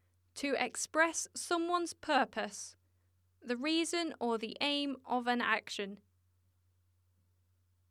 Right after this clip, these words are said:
Form. The structure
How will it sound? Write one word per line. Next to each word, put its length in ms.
Form. 600
The 140
structure 720